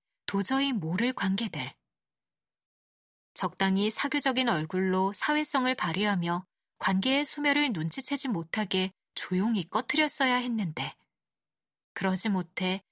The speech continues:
서투르기 짝이 없게 종결된 관계들. 혹은 그런 식으로 소멸당했는데 그걸 모르다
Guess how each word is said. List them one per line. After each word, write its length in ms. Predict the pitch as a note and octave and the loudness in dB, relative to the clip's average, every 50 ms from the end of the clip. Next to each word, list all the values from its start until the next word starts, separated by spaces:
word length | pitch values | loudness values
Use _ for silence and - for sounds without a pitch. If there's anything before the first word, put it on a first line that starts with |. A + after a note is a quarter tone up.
| _ _ - | _ _ -6
서투르기 640 | - - - D4 - - - D4 D4 B3+ D4 C#4+ - | -6 -4 -4 -4 -4 -2 -2 -2 0 2 0 2 2
짝이 300 | - C#4 C4+ - C#4 B3+ | 2 2 2 2 0 0
없게 560 | A#3 G3 - _ _ - - E3 F3 F3+ F3+ - | 0 -2 -4 _ _ -4 -2 -2 -2 -2 -4 -8
종결된 680 | - - - E3 D3+ F3+ G#3 G#3+ G#3 - D3 C3+ D3 | -6 -4 -4 -2 0 0 0 0 0 -2 -4 -6 -6
관계들. 640 | - - E3+ D#3+ D#3 D#3 G#3 G3+ - - C3 C#3 - _ _ _ _ _ _ _ _ _ _ _ _ _ _ _ _ _ _ - - | -4 -4 -2 -2 -2 -2 -4 -4 -4 -6 -8 -8 -10 _ _ _ _ _ _ _ _ _ _ _ _ _ _ _ _ _ _ -2 -2
혹은 320 | D4 C#4+ - C#4+ C#4+ C#4 - _ _ _ _ | 0 0 0 -2 -2 -4 -6 _ _ _ _
그런 280 | - - - A#3+ C4 C#4+ | -6 -2 0 2 2 2
식으로 360 | - - - - C#4+ C#4+ D4+ | 2 0 0 0 0 0 0
소멸당했는데 1120 | D4+ - - D#4+ E4 E4 D#4+ D#4 D4+ C#4+ C#4 C4+ B3+ A#3+ G#3+ F3+ D#3+ D#3 D#3 E3 F#3 F#3 _ _ _ _ _ | 0 0 0 2 2 2 2 2 2 2 0 0 2 2 0 0 0 0 0 0 -2 -4 _ _ _ _ _
그걸 320 | - - G3 F3 G3+ G#3 A3 | -8 -6 -4 0 0 2 2
모르다 540 | G3+ E3+ D#3 D#3 F3 F3+ E3 E3+ F3 F3+ | 2 0 0 -2 0 2 2 2 2 0